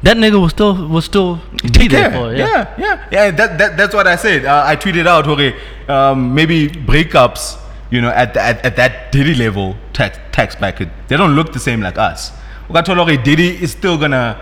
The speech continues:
Speaker 2: break her off and, and, and take, you know, good care of her.
Speaker 1: Yeah.
Speaker 2: Even though they, they, they, they've broken up. And it, li-, li-, li-, if, if, if, if, if it so happens that maybe that's not the case,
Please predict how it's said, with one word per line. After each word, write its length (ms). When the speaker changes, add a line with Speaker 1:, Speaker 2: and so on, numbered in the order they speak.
Speaker 2:
break 260
her 40
off 380
and, 160
and, 180
and 220
take, 360
you 180
know, 100
good 260
care 240
of 100
her. 200
Speaker 1:
Yeah. 220
Speaker 2:
Even 160
though 160
they, 140
they, 320
they, 80
they've 280
broken 280
up. 240
And 140
it, 140
li-, 140
li-, 180
li-, 80
if, 260
if, 200
if, 160
if, 360
if 140
it 100
so 220
happens 440
that 280
maybe 220
that's 260
not 220
the 40
case, 360